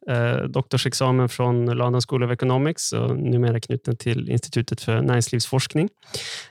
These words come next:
Nu tänkte jag att vi skulle gräva lite mer allmänt i vad är det som funkar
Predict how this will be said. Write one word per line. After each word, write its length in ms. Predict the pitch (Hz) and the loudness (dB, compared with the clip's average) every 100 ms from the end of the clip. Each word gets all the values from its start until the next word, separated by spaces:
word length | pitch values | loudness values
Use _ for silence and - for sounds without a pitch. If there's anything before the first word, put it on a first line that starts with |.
| - | 0
Nu 80 | 143 | 4
tänkte 220 | 151 131 | 4 4
jag 60 | 135 | 4
att 40 | |
vi 80 | 127 | 4
skulle 400 | 143 131 131 120 | 4 4 4 0
gräva 360 | 131 139 131 | 0 2 4
lite 200 | 135 131 | 4 2
mer 140 | 131 123 | 2 2
allmänt 680 | 135 147 127 147 175 143 - | 2 2 2 2 2 0 0
i 140 | 107 | 0
vad 200 | 110 131 | 2 2
är 160 | 131 127 | 4 2
det 100 | 117 | 2
som 340 | - 120 120 - | 2 0 0 0
funkar 680 | 170 127 - - 156 143 | 2 2 2 0 4 4